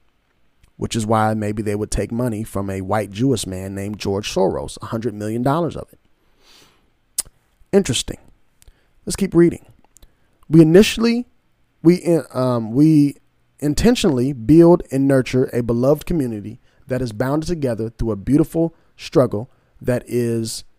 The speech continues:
uh, restorative, not depleting. We'll see how much of a lie that is coming up. We are unapologetically black in our positioning. In affirming that Black Lives Matter, we need not quantify our position.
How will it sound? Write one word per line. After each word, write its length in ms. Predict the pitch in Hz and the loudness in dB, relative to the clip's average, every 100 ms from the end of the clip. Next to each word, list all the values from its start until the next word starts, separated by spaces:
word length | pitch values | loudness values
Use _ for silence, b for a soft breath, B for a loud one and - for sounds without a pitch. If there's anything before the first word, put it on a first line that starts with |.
| _ _ - | _ _ -10
uh, 220 | 107 98 | -6 -6
restorative, 840 | 110 - - 147 139 - 101 110 - _ | -4 -2 4 6 6 2 -2 -6 -14 _
not 360 | - 117 120 - - | -8 -6 -6 -8 -10
depleting. 600 | 107 - 165 139 85 - _ _ _ _ _ _ _ _ _ - - | -6 -2 -2 -2 -4 -16 _ _ _ _ _ _ _ _ _ -16 -4
We'll 120 | 147 | -4
see 160 | - 120 | 0 0
how 100 | 104 | 0
much 180 | 107 | -4
of 80 | 90 | -6
a 60 | 95 | -4
lie 240 | 98 92 | -4 -2
that 160 | 98 101 | -4 -4
is 160 | 82 | -6
coming 260 | - 76 87 | -10 -10 -8
up. 200 | 92 - _ b b b b - | -10 -12 _ b b b b 4
We 120 | 147 | 6
are 80 | 131 | 6
unapologetically 880 | 170 147 180 196 180 185 180 180 | 4 4 6 6 6 2 2 -2
black 420 | 139 131 127 - - | 2 2 2 -4 -8
in 80 | 120 | -2
our 140 | 113 | -2
positioning. 640 | - 110 120 - 85 69 _ _ | -2 -2 -2 -2 -8 -10 _ _
In 80 | 120 | -4
affirming 440 | 123 - 160 170 160 | -2 2 4 4 4
that 180 | 113 | 2
Black 260 | 113 127 - | 0 0 0
Lives 300 | 120 110 104 | 0 0 -2
Matter, 400 | 127 147 160 160 b b - | 0 4 4 0 b b -6
we 100 | 117 | 2
need 160 | 147 170 | 4 6
not 300 | 165 - - | 4 2 -4
quantify 840 | - 175 180 170 - 95 98 - | 2 4 4 0 -2 -2 -2 -4
our 160 | 95 101 | -2 -2
position. 640 | - 117 175 175 - | -2 2 2 2 -2